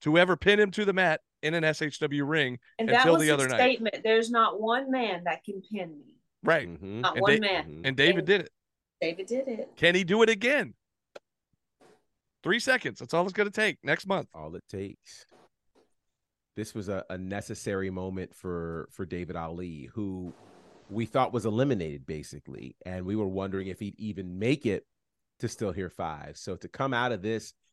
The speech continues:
Speaker 3: with a win and with the pinfall,
Speaker 1: Yeah.
Speaker 3: huge, huge. So the question is,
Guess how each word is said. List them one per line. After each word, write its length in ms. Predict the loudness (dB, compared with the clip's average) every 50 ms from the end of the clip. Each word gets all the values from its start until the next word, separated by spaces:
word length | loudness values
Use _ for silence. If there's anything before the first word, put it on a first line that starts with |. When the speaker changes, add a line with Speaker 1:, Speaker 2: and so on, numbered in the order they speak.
| _ _ -10
Speaker 3:
with 140 | -8 -6 -6
a 40 | -6
win 380 | -4 -2 -2 0 0 -2 -4 -4 -6
and 180 | -4 -4 -4
with 140 | -4 -6 -10
the 80 | -14 -12
pinfall, 760 | -4 2 4 4 4 2 0 -2 -2 -2 -4 -6 -10 -12 -14 _ _ _ _ _ _ _
Speaker 1:
Yeah. 200 | -2 -2 -2 -4 -6 _ _ _ _ _ _ _ _ _ _ _ _
Speaker 3:
huge, 1080 | -20 -20 -10 -6 -2 0 2 2 4 4 4 4 2 2 -2 -8 -14 _ -20 -20 -20 _ _ _ _ _ _ _ _ _ _
huge. 640 | -16 -8 -6 -4 -2 0 2 2 2 0 -2 -6 -6
So 100 | -8 -8
the 80 | -8
question 460 | -4 0 2 2 2 2 0 -6 -6 -4
is, 280 | -2 -2 -4 -4 -6